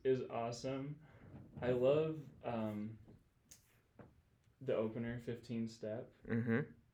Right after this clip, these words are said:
Speaker 1: Um, and I love the closer, Videotape. Videotape's like a, it's, like, kind of a piano ballad, but it has some really interesting timing,
Speaker 2: Mm-hmm.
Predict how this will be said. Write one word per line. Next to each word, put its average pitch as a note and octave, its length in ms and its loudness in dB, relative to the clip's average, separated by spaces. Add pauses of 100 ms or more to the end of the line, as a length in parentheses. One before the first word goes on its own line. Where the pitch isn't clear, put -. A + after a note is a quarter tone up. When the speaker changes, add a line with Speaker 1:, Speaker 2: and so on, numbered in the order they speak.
(140)
Speaker 1:
Um, G#2+ 600 -6
and C3+ 100 -8
I D#3+ 60 0
love E3 180 2
the D#3+ 80 0
closer, A#2 720 -8
Videotape. B2 600 -2
Videotape's C#3 520 2
like B2 180 2
a, G#2 280 0 (520)
it's, G#2+ 140 -8
like, A2 260 -6
kind C3 120 -6
of D3+ 80 -4
a - 20 -4
piano C3 360 -4
ballad, C3 520 2
but A2 320 2 (320)
it A2+ 240 -4
has A2 200 -2
some G#2+ 220 -4
really G#2+ 340 -2
interesting G#2+ 680 -6 (140)
timing, A#2 520 -4 (300)
Speaker 2:
Mm-hmm. A2 240 2